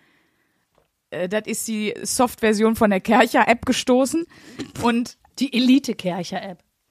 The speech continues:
Speaker 1: Da haben die so eine Seite, wo die, ja klar, weil man sich über die App ja ständig blind datet,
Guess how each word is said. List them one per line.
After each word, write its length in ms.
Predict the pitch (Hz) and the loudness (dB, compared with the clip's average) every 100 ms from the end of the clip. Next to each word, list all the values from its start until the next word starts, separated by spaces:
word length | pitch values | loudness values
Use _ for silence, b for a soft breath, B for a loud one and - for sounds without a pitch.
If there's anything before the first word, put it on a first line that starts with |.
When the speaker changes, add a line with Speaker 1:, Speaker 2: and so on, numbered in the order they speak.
| _ _ _ | _ _ _
Speaker 1:
Da 200 | 214 214 | 2 2
haben 180 | 214 262 | 2 0
die 100 | 294 | 0
so 120 | 247 | 0
eine 120 | 240 220 | -2 0
Seite, 480 | 180 214 240 302 | 2 2 2 2
wo 140 | 202 220 | 2 2
die, 140 | 262 | 2
ja 120 | 214 | 0
klar, 340 | 180 180 196 214 | 2 2 4 2
weil 100 | 185 | 0
man 140 | 180 | -2
sich 180 | 175 - | -4 -4
über 160 | 170 160 | -2 -2
die 100 | - | -2
App 200 | - - | -2 -2
ja 80 | 139 | -2
ständig 500 | 220 226 196 - - | 2 2 0 -6 -14
blind 480 | 175 175 175 202 208 | -6 2 2 2 0
datet, 340 | 185 214 247 | -2 -2 -4